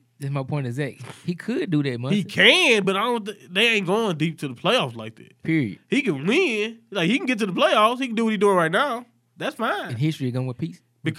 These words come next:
Speaker 1: repeats itself
Speaker 2: but I'm
Speaker 1: again.
Speaker 2: yeah, and he'll get tired and they'll end up blowing it later. That's probably what'll happen. But not only that, think about it. Like, a lot of people taking what he doing on a nightly basis. Like, all right, he getting,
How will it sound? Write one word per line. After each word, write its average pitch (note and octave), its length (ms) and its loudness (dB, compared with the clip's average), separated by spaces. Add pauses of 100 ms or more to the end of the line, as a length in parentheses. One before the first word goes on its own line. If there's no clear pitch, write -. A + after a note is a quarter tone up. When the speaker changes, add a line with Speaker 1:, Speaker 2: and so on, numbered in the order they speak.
Speaker 1:
repeats F3 160 -6
itself C3 320 -10
Speaker 2:
but D3+ 100 -4
I'm F#3 120 4
Speaker 1:
again. G#2 240 -10
Speaker 2:
yeah, E3+ 180 0
and F3 200 2
he'll F3+ 140 4
get G3 200 -2
tired G3 480 4
and F3+ 200 -4
they'll F3+ 140 -2
end F#3+ 200 0
up F#3+ 100 -4
blowing F#3+ 340 0
it G3 80 -2
later. F#3 360 -4
That's E3 200 -4
probably G3 300 -4
what'll F3+ 180 -2
happen. G3+ 280 -6
But D#3+ 140 -6
not G#3+ 160 -2
only G#3+ 220 -2
that, A#3+ 300 -6 (680)
think A#3+ 180 0
about F#3+ 280 0
it. C#3+ 40 -6
Like, D3+ 140 -4
a E3 40 -4
lot G#3 160 -2
of A3 60 -6
people G3+ 160 -6
taking G3 400 -4
what F#3 120 -2
he F#3 80 -6
doing F3+ 280 -4
on E3+ 140 -4
a D#3+ 40 -8
nightly E3+ 260 -6
basis. D#3+ 440 -8
Like, E3 300 -6
all E3+ 200 0
right, C#3 60 -8
he E3 120 -8
getting, D#3 300 -10